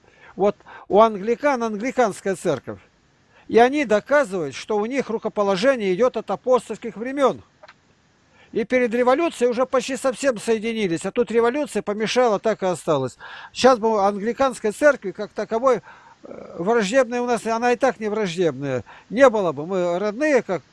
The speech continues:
с католиками были бы. А католики еретики, говорят. Ну, в чём еретики, в этом мы не знаемся. Надо помогать друг другу, освободиться от ересей. Ну, нельзя так вот,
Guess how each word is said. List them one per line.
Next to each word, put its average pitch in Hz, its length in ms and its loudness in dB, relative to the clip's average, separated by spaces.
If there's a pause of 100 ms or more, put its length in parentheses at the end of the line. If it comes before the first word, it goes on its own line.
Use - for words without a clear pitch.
с - 120 -20
католиками 196 640 0
были 156 280 -4
бы. 147 180 -2
А 165 40 -2
католики 233 460 -2
еретики, 240 680 -4
говорят. 208 380 0 (380)
Ну, 262 140 -6
в - 20 -4
чём 277 200 0
еретики, 247 460 -2
в 208 80 0
этом 190 220 -2
мы 190 100 -2
не 180 140 0
знаемся. 175 640 -2 (340)
Надо 170 220 -2
помогать 190 460 0
друг 214 180 -4
другу, 208 220 0
освободиться 175 640 -2
от 151 100 0
ересей. 180 600 0 (1400)
Ну, - 140 -2
нельзя 285 340 6
так 214 240 -2
вот, 196 140 -4